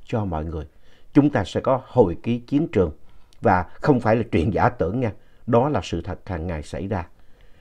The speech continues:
của một người Việt Nam mình đi, à, lính trong quân đội Hoa Kỳ. Rồi,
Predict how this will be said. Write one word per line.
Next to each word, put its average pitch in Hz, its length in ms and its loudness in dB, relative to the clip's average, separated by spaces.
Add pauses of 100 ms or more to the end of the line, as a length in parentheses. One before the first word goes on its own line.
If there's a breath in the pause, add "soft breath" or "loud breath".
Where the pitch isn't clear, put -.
(140)
của 110 200 4
một 127 300 4
người 101 180 0
Việt 82 180 -8
Nam 98 240 0
mình 85 120 -4 (300)
đi, 98 300 2 (460)
à, 95 160 -2
lính 110 260 2
trong 98 140 -4
quân 92 80 -2
đội 71 180 -2
Hoa 90 100 -6
Kỳ. - 180 -10 (2000 soft breath)
Rồi, 120 600 10